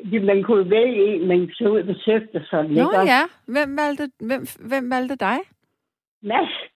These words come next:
Speaker 2: Det gjorde Mads? Nå, okay.
Speaker 1: Ja. Så Mads var herude, og det var hyggeligt. De var her i lang tid.
Speaker 2: Ja.
Speaker 1: Og de, øh, jeg har været nede og købe brød, og vi fik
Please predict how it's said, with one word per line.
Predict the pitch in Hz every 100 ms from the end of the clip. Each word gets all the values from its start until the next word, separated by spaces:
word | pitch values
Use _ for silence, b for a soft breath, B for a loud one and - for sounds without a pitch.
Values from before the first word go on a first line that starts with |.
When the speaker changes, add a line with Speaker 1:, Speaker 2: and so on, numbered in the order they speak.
| _ _ -
Speaker 2:
Det | 320
gjorde | - 381 359
Mads? | 285 359 - - -
Nå, | 269 392 508 -
okay. | 403 - 359 349
Speaker 1:
Ja. | 285 320 - _ b b b b b
Så | -
Mads | 247 247 311 -
var | 311 240
herude, | 254 233 269 240
og | 247
det | 240
var | 226 175 - - -
hyggeligt. | 349 392 - 240 202 185
De | 226
var | 247
her | 294 214
i | 202
lang | 214 240 - 190
tid. | - 175 185 -
Speaker 2:
Ja. | 190 170 240 392
Speaker 1:
Og | 233 220
de, |
øh, | 285 254 202 202 208
jeg | 285
har | 294
været | 233
nede | 240
og | 226 220
købe | 190
brød, | - 226
og | 190 196
vi | 285
fik | 233